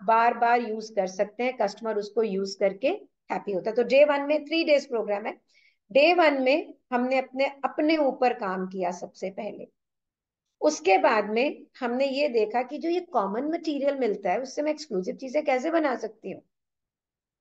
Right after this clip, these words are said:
Clarity। फिर हमने ये देखा कि मैं versatility कैसे create करूँ। Then day टू को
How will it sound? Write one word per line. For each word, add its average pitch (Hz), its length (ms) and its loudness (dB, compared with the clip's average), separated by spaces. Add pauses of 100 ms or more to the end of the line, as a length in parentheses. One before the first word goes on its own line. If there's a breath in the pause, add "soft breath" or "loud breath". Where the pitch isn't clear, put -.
(880)
Clarity। 262 440 4 (600)
फिर 403 140 4
हमने 302 280 2
ये 294 220 0
देखा 233 400 0 (540)
कि 294 100 0
मैं 269 420 0 (240)
versatility 302 840 4
कैसे 233 380 2
create 190 340 -4
करूँ। 156 240 -6 (300)
Then 226 260 -4
day 277 200 2
टू 294 240 -4
को - 260 -4